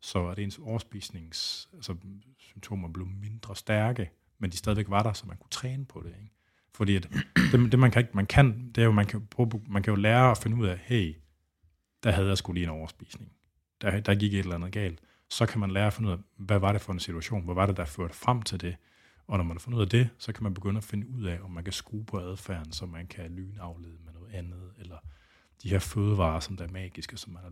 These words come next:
lyst til, kan man gøre dem umagiske på en eller anden måde? Eller var det i virkeligheden en mærkelig sultfænomen, fordi man lige har glemt, øh, et eller andet sensorisk mæthedsknald, ikke?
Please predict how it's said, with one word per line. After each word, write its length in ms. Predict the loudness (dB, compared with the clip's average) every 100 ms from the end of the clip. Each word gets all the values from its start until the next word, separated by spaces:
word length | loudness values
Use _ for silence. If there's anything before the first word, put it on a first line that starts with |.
| -10
lyst 180 | -10 -8
til, 220 | -10 -12 -16 _ _ _ _ _ _ _ _ _ -4
kan 160 | 0 2
man 160 | 0
gøre 160 | 0 0
dem 180 | -2 -4
umagiske 600 | -6 -6 -6 -8 -10 -10
på 140 | -10
en 60 | -10
eller 100 | -10
anden 180 | -16 -16 -16
måde? 240 | -14 -14
Eller 160 | -16 -18 -18 _ _ _ 2
var 140 | 4
det 80 | 6
i 20 |
virkeligheden 420 | 4 4 2 0
en 40 | 2
mærkelig 600 | 0 0 -4 -4 -8 -8
sultfænomen, 840 | -6 -2 -2 -2 -4 -4 -4 -8 -8
fordi 240 | -10 -10
man 160 | -10 -10
lige 100 | -8
har 60 |
glemt, 260 | -4 -4 -4
øh, 100 | -10
et 60 | -16 -20 -20 -20 -20 _ -20 _ _ -20 -20
eller 200 | -10 -8
andet 80 | -6
sensorisk 760 | -8 -6 -6 -6 -6 -6 -8 -10
mæthedsknald, 760 | -10 -10 -10 -12 -8 -6 -6
ikke? 140 | -10